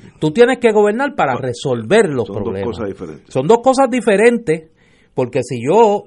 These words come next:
Speaker 1: me levanto y a las nueve me tiro una foto con Héctor, aquí reunido con Héctor Reichard,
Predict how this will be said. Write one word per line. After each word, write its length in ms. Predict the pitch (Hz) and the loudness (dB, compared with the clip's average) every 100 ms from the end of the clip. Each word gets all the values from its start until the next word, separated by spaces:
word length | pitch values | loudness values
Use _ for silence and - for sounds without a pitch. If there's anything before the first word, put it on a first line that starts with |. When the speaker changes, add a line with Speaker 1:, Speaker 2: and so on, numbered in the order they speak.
| - | -10
Speaker 1:
me 140 | 139 | -6
levanto 640 | 127 123 175 226 220 151 151 | -2 0 2 0 -2 -2 -2
y 100 | 147 123 | -4 -2
a 60 | |
las 140 | 113 113 | -2 -4
nueve 260 | 143 180 | -2 -2
me 120 | 190 | -2
tiro 180 | 185 196 | -2 -2
una 160 | 196 180 | -2 -2
foto 360 | 156 196 190 175 | -2 -2 -2 -4
con 180 | 190 | -2
Héctor, 400 | 214 214 151 143 151 _ _ _ _ - | -4 -6 -8 -8 -10 _ _ _ _ -4
aquí 280 | 123 - 220 | -2 0 2
reunido 500 | 226 214 214 226 214 | 2 2 0 0 0
con 180 | 175 175 | -2 -6
Héctor 300 | 190 - 175 | -6 -4 -2
Reichard, 500 | 165 151 - 110 98 | 0 -2 -4 -10 -12